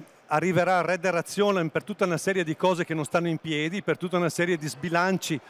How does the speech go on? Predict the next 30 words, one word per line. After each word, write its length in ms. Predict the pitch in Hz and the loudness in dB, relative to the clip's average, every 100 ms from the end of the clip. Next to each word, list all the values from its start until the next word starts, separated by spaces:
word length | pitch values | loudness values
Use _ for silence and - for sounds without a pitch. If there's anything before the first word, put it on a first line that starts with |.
| - | -10
che 120 | - | -2
non 160 | 185 165 | 0 0
possono 460 | 180 185 185 165 160 | 0 0 0 -2 -2
essere 340 | 151 170 156 | -2 -4 -2
continuamente 680 | 165 147 165 160 165 160 170 | -2 -4 0 2 2 -2 -4
portati 400 | 151 160 147 156 | -4 -2 0 2
avanti, 360 | 151 185 196 | 2 0 0
a 40 | 156 | -2
partire 360 | 143 123 175 | -2 -2 -2
dalla 180 | 165 160 | 0 0
concentrazione 720 | 175 151 165 160 156 - 170 | -2 -2 -2 -2 -4 0 0
di 80 | 160 | 0
bestiame. 680 | 147 143 156 143 127 156 196 - - - - - - - - - - - | -2 -6 -2 -2 0 -2 -4 -8 -20 -20 -20 -20 -20 -20 -20 -20 -20 -10
Eh, 480 | 165 160 151 143 139 - _ - 180 175 165 | 0 2 4 0 -4 -8 _ -20 -20 -18 -8
ci 160 | 175 | -2
piacerebbe 560 | 202 208 196 202 175 156 | 2 2 2 0 0 -2
più 360 | - 208 190 120 - - - | 0 2 2 -2 -16 -20 -10
guardare 520 | 147 160 151 190 185 | 0 0 4 2 2
al 100 | 160 | -2
futuro 540 | - 170 - 208 196 | -4 -8 -2 0 2
con 160 | 156 156 | 2 -2
fiducia 600 | - 175 185 196 - 147 | -4 -2 0 0 0 -2
e 40 | 143 | 0
consapevoli 720 | 160 - 156 180 180 175 160 | -2 0 0 2 2 0 0
delle 200 | 160 156 | 0 2
nostre 300 | 165 - 160 | 0 0 -6
straordinarie 760 | 160 165 156 160 165 165 143 - - - _ - | 0 0 0 -2 -2 -2 -6 -10 -20 -20 _ -12
capacità 600 | 139 156 - 151 175 165 | -6 -4 -4 -4 0 0
e 40 | |
opportunità, 800 | 151 151 - 175 175 151 147 | 0 -6 -4 -2 0 0 0